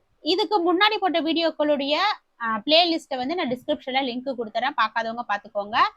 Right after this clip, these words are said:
இதை தவிர்த்து நம்ம தமிழ், சயின்ஸ், சோசியல் எல்லா சப்ஜெக்ட்டுமே போடுறோம், அதையும் பாருங்க.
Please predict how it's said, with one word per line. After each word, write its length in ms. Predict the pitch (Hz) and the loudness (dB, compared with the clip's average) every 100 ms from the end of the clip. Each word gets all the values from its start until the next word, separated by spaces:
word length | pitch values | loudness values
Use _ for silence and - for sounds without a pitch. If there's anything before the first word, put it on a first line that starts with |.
| _ _ 269 | _ _ -4
இதை 180 | 285 415 | 0 0
தவிர்த்து 380 | 330 320 330 403 | 0 0 -2 -2
நம்ம 240 | 311 302 330 | 0 -2 0
தமிழ், 360 | 277 262 311 359 - _ _ _ | 0 2 0 -4 -8 _ _ _
சயின்ஸ், 460 | - 277 277 320 320 311 | 0 2 4 0 -2 0
சோசியல் 380 | 285 294 - 277 | 2 2 0 -4
எல்லா 220 | 220 254 | 0 0
சப்ஜெக்ட்டுமே 500 | 294 269 247 285 277 277 | -2 -4 -4 -4 -6 -4
போடுறோம், 360 | 226 254 494 - | -2 0 -2 0
அதையும் 380 | 226 240 285 302 | 0 2 2 4
பாருங்க. 400 | 202 202 208 | 4 4 2